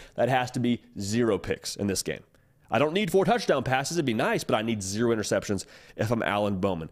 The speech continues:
Now, the big question here and the big advantage for Texas is the variety of weapons they have to work with. 'Cause that's the trouble with defending Texas. You got Xavier Worthy, you got Adonai Mitchell, Jatavian Sanders, Jordan Whittington. Like, we go down the line here,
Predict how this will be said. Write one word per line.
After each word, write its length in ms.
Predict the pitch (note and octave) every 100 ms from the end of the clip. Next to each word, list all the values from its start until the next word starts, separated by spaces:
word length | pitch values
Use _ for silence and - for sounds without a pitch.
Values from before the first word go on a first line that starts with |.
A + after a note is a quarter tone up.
| - -
Now, 160 | - A#2+
the 140 | A#2
big 260 | G#2 D3+ -
question 400 | D#3 C3 - G#2
here 300 | G2+ F#2 G#2+ - - - -
and 140 | A#2+
the 80 | A#2+
big 240 | A2 B2+ G#2+
advantage 480 | A#2 C#3 E3+ B2
for 100 | -
Texas 500 | G2+ D#3+ F#3 G#2 F#2 - - -
is 260 | - C3 - -
the 140 | - A#2+
variety 640 | F#2 A2+ A2 D3+ F#3+ G3
of 120 | B2
weapons 360 | G2+ C3+ B2 G#2
they 140 | B2
have 220 | B2+ B2+ -
to 60 |
work 280 | F#2+ G2 -
with. 180 | - - - - - - -
'Cause 80 | A#2
that's 200 | F3+ -
the 100 | D3+
trouble 240 | D#3+ C3+
with 100 | B2+
defending 380 | A#2 C3+ A2+ G#2+
Texas. 320 | A2+ F2 -
You 80 | A#2
got 160 | A#2+
Xavier 340 | G2+ A2+ G#2+ G2
Worthy, 460 | C#3 G#3 F3+ F3 - - -
you 100 | B2
got 60 |
Adonai 260 | A#2 G2+ F#2
Mitchell, 540 | C#3 G#3+ - F3 D3 - -
Jatavian 440 | B2 A2+ F2 C#2+
Sanders, 640 | - G3 G3+ E3 D#3 - - -
Jordan 320 | B2+ G#2 F#2+
Whittington. 480 | A#2+ G3 F3+ - F3
Like, 140 | A2+ A#2
we 100 | F#3
go 120 | E3+
down 180 | D#3 C#3
the 80 |
line 300 | A2 C3+ C#3
here, 300 | A2+ G#2+ F#2+